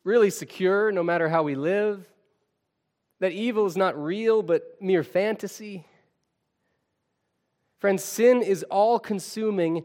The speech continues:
evil is a cosmic reality, and our world will face judgment. But with that said,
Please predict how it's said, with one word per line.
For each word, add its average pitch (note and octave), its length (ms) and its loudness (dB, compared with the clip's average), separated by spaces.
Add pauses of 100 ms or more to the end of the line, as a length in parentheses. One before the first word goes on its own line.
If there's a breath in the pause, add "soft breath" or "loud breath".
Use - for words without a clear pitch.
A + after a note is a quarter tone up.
(220 loud breath)
evil A3 500 -2
is F#3 220 -2
a F3 100 2
cosmic G#3 840 -2
reality, E3+ 840 -2 (360 loud breath)
and F#3+ 140 0
our G#3 360 4
world A3+ 600 2 (280 loud breath)
will C#4+ 560 2
face G#3+ 440 -4
judgment. A#2+ 560 -8 (2000 soft breath)
But F3+ 140 0
with F4 200 -2
that D4+ 200 0
said, A2 420 -6